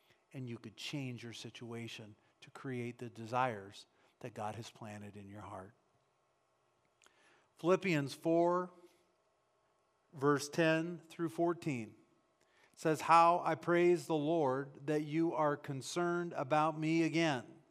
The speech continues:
I know you have always been concerned for me, but you didn't have the chance to help me. Not that I was ever in need, for I have learned how to be content with whatever I have.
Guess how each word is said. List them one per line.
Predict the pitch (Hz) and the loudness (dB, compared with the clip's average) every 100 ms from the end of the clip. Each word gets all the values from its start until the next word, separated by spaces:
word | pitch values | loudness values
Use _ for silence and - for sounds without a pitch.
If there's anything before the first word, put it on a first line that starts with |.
| _ _ _ - _ | _ _ _ -20 _
I | - 151 | 0 2
know | 170 180 | 4 4
you | 180 175 | 6 6
have | 170 | 4
always | 160 170 180 180 165 127 | 4 6 6 8 6 4
been | 143 135 | 0 0
concerned | 127 131 120 143 131 123 | -2 -4 -4 -2 -2 -4
for | 131 | -6
me, | 123 131 139 151 156 - - - | -4 -2 -2 -4 -8 -18 -20 -4
but | 151 151 | -2 2
you | 151 | 2
didn't | 143 175 175 | 4 2 2
have | 160 165 170 | 2 4 2
the | 151 | -2
chance | 139 175 170 170 - | -2 2 2 2 -4
to | - 170 | -2 2
help | 160 180 175 135 | 4 4 2 -8
me. | 117 - _ _ _ _ _ _ _ _ _ _ _ _ | -16 -18 _ _ _ _ _ _ _ _ _ _ _ _
Not | 156 170 175 | 6 6 6
that | 185 | 6
I | 175 170 | 8 8
was | 175 165 | 8 4
ever | 160 175 180 170 175 | 2 4 4 6 2
in | 165 | 4
need, | 170 175 139 135 131 - - - | 4 4 2 0 -6 -18 -20 -2
for | 160 | 4
I | 156 160 | 6 6
have | 160 165 151 | 6 6 4
learned | 156 180 185 175 | 2 2 2 0
how | 170 180 | 4 4
to | 160 | 4
be | 151 156 | 2 0
content | 156 147 131 165 170 185 - - - _ | 0 -4 0 4 4 2 -4 -18 -20 _
with | - 156 135 | -2 -2 0
whatever | 143 156 151 165 190 175 190 190 | 4 6 6 4 4 6 4 6
I | 160 160 | 6 4
have. | 156 160 160 120 92 | 4 4 4 2 0